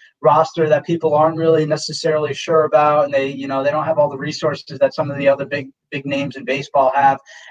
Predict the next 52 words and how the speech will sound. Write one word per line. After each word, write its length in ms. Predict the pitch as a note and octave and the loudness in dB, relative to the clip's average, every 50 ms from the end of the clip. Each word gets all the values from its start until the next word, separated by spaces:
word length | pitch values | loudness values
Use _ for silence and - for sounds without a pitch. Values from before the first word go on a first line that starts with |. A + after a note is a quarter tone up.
| - | -8
and 120 | - D#3+ F3+ | -6 -4 -4
they 60 | F#3+ | -4
find 360 | - - - - D3 D3+ C#3+ | -2 -2 0 0 0 0 -2
a 60 | C#3+ C#3+ | 0 2
way. 280 | D3 C#3+ C#3+ C3+ C3 | 4 6 6 6 4
And 120 | B2+ B2+ C3+ | 2 -2 -4
I 60 | C#3 | -4
think 220 | - - - - | -6 -8 -10 -4
that, 220 | - C#3 - D3+ - - | 0 0 0 0 -2 -4
you 120 | - - | -18 -12
know, 80 | B2+ B2+ | -10 -10
you 200 | B2+ C3+ C#3 C#3+ | -8 -6 -6 -6
guys 260 | C#3 C3 C3 C3 B2+ C3+ | -4 -4 -4 -4 -6 -6
are 80 | C3 | -8
just 260 | A#2+ B2+ B2 A#2+ - | -4 -4 -6 -6 -6
another, 460 | C3 B2+ C3 C3 B2+ B2+ B2+ B2 A#2 _ _ _ _ _ _ - | -8 -6 -6 -6 -2 -2 -2 -2 -2 _ _ _ _ _ _ 0
uh, 180 | C3 B2+ A#2+ A#2+ | 0 0 0 0
real 200 | C3 C#3+ D3 C#3 | -2 -2 0 2
life 200 | C3+ B2+ - C3+ | 2 0 0 -4
example 500 | C3 - - B2+ C3 C#3+ C#3+ B2+ B2 A#2+ | -10 -8 -6 -4 -4 -4 -4 -2 -2 -2
of 100 | A#2+ A#2+ A#2+ - _ _ - D#3 | -4 -6 _ -20 _ _ -18 -14
you 180 | D3+ D3 C#3+ C3+ | -10 -8 -6 -2
guys 180 | C#3 C3 C3 - - - | -2 -2 -2 -2 -4 -4
always 300 | C#3+ D3+ D3+ D3 C#3+ - | -2 -2 0 -2 -2 -2
finding 280 | - C#3+ C3+ C#3 C#3+ C3+ | 0 0 2 2 2 2
a 80 | B2+ | 2
way 320 | B2+ B2+ C3 C3+ C3+ C3 C3 - | 2 2 2 0 0 -4 -6 -6
to 100 | - C3 | -6 -4
make 200 | C3 C3 B2+ - | -4 -4 -4 -6
sure 140 | - C#3 C3 | -6 -4 -4
that 120 | B2+ B2+ | -2 -2
you 80 | C3 - | -4 -6
can 240 | - C#3 C3 B2+ _ _ _ _ _ - | -6 -6 -8 -8 _ _ _ _ _ 0
give 180 | - E3 E3+ E3 | 2 2 4 4
yourself, 400 | E3 D3+ - D#3+ C#3+ C3+ - - _ _ _ - - | 2 2 2 2 2 2 0 -2 _ _ _ -4 -2
and 100 | C#3+ C#3 | 0 0
as 120 | C#3 B2+ | 0 2
Brian 360 | C3 D#3 D3+ D3+ D3+ D#3 D3 | 2 2 4 4 4 4 4
always 260 | C#3+ C#3+ C#3+ C#3+ C#3+ - | 2 2 2 2 0 0
says, 300 | E3 D3 C#3 C3 - - C#3 C3+ C#3 - | 2 2 2 2 0 -8 -12 -14 -14 -8
to 100 | - D3 | -6 -6
stack 360 | C#3 - - E3 D#3+ D3+ - | -6 -2 0 0 0 0 -4
the 80 | - C#3+ | -8 -4
deck 260 | C#3 D3 C#3 - - | 0 0 0 0 -2
in 60 | C#3+ | -6
your 100 | C3+ B2+ | -6 -6
favor 600 | A#2+ - D#3 D3 D3+ D3+ C#3 C3 C3+ C3+ C3 B2+ | -6 -4 -4 -2 -2 -2 -4 -6 -8 -8 -8 -8
to 140 | B2+ - C#3+ | -8 -8 -8
give 120 | C#3 C3+ | -8 -6
you 60 | C3+ C3+ | -2 0
guys 340 | C3+ C3 C3 - C3 B2+ | 0 0 0 -4 -10 -10
yourself, 440 | B2+ B2 - - C3+ C3 C3 B2+ B2 | -10 -10 -2 -2 0 0 -2 -4 -8